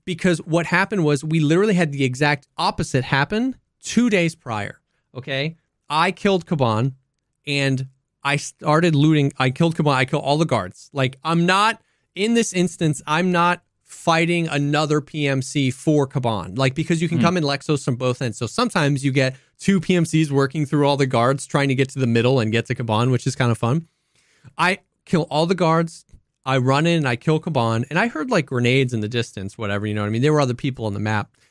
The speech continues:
Speaker 1: And I kill Kaban, and I start looting him. And as soon as I start looting him, I hear full sprinting, wraps around the corner, jump, midair, slides, first shot out of his gun, kills me. And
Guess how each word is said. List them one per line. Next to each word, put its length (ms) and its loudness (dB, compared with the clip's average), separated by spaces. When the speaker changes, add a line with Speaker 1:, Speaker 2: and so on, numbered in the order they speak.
Speaker 1:
And 80 -2
I 80 0
kill 180 0
Kaban, 520 0
and 180 -2
I 40 2
start 420 -4
looting 240 -2
him. 140 -2
And 100 -4
as 160 0
soon 400 -2
as 140 2
I 80 2
start 260 0
looting 280 2
him, 140 -2
I 120 0
hear 180 0
full 420 0
sprinting, 760 -4
wraps 400 -2
around 140 2
the 60 0
corner, 440 0
jump, 640 0
midair, 720 2
slides, 680 0
first 520 0
shot 460 0
out 120 -2
of 60 2
his 140 -2
gun, 400 -2
kills 340 -4
me. 240 -14
And 500 0